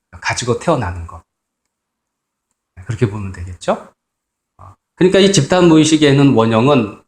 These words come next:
사실 과학적 심리학을 넘어서 있는 것입니다. 그래서 과학적 심리학을 주장하는 사람들은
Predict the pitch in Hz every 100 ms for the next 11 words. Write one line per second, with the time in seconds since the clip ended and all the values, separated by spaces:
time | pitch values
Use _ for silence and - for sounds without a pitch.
0 | - - 147 165 127 110 - _ _ _
1 | _ - - 143 - 170 - 180 160 139
2 | 131 151 123 113 107 123 175 175 139 110
3 | 98 90 - 87 - 82 - _ _ _
4 | _ _ _ _ _ - 139 - 131 160
5 | 165 175 - 160 156 143 139 143 139 113
6 | - _ _ _ _ - 135 131 123 117
7 | 123 117 110 117 165 294 -